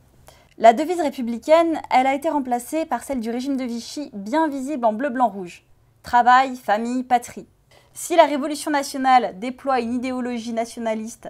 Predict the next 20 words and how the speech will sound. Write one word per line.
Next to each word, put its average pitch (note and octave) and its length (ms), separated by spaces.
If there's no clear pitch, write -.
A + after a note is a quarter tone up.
en G#3 120
premier A3+ 400
lieu G#3+ 360
négative, G3 760
donc F#3 140
antisémite, A3 640
anticommuniste, G3+ 840
antiparlementariste, A#3 1200
antirépublicaine, B3 1000
xénophobe, A3+ 840
anticapitaliste A3+ 920
et D4 160
antidémocratique, A3+ 1080
elle E4 220
promeut C4+ 360
par - 220
contraste, B3+ 580
et G#3+ 120
en F#3 80
miroir, A3+ 540